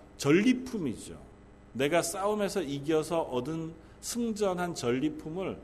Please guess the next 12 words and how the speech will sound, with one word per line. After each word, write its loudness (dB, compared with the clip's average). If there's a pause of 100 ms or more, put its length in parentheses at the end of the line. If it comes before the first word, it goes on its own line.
(140)
아브라함이 -2
기꺼이 -6
하나도 -8
갖지 -10
않고 -8 (380)
그저 0 (220)
롯을 0
찾아오고 -4 (240)
그들을 2
찾아온 -4
것에 -6
만족하고 -8